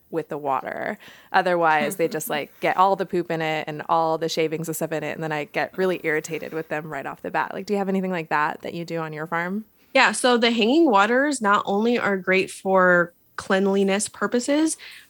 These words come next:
Speaker 3: but it helps make them stand up and move. So keeping even the feeders elevated, if you can, is big for meat birds to get 'em up and moving.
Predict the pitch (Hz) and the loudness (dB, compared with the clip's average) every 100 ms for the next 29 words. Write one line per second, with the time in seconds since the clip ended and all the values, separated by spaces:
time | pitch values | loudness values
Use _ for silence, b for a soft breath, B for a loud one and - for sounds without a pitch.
0 | - 233 - 190 - 262 - 202 202 202 | 2 4 6 4 6 2 2 -2 0 2
1 | 196 170 - 175 185 170 170 - - - | 0 0 -2 2 4 6 4 2 -4 -2
2 | 185 175 175 147 101 - _ - - 220 | 2 4 2 2 -2 -10 _ -16 0 4
3 | 190 180 170 - - 233 269 262 220 220 | 6 6 2 -4 0 4 6 4 4 2
4 | 214 214 175 - 175 170 214 240 - 254 | 4 4 2 0 -2 2 4 4 4 4
5 | 254 254 269 262 247 254 - 262 269 285 | 4 4 4 2 0 -4 0 4 4 2
6 | B B B - 185 180 175 - 202 190 | B B B -2 0 2 0 2 0 2
7 | - 214 220 220 - 180 180 170 180 180 | 2 4 4 2 -2 2 2 2 0 2
8 | 185 180 175 180 226 262 | 2 2 2 4 4 4